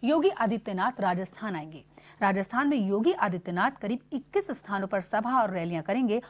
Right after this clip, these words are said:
और भाजपा के पक्ष में वोट मांगेंगे। मोटे तौर पर जिन स्थानों पर योगी आदित्यनाथ की सभाएं होनी हैं,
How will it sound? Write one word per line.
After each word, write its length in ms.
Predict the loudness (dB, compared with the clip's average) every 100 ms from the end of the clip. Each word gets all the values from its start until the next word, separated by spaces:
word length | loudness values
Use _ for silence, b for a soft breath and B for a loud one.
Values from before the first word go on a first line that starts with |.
| B
और 100 | -6
भाजपा 480 | -6 -2 0 2 0
के 140 | 0 -2
पक्ष 340 | -4 -4 -4
में 100 | -6
वोट 240 | -2 -2 -2
मांगेंगे। 400 | -6 -6 -6 -8 -12 _ b b b b
मोटे 220 | 6 8 8
तौर 220 | 8 8
पर 100 | 6
जिन 220 | 4 2
स्थानों 280 | 2 0 2
पर 100 | 0
योगी 280 | 2 2 2
आदित्यनाथ 600 | 0 -2 -4 -2 -2 -2
की 160 | -4
सभाएं 340 | -8 -4 -4 -4
होनी 300 | -2 0 2
हैं, 200 | 2